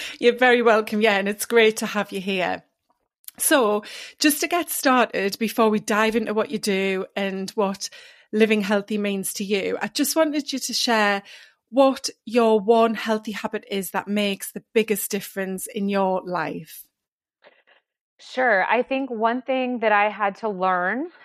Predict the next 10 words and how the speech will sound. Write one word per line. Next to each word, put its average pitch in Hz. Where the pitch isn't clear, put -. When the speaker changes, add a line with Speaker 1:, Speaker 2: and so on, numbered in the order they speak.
Speaker 2:
um, 196
that 196
I, 185
I 190
want 202
everybody 214
to 196
know 175
is 185
don't 233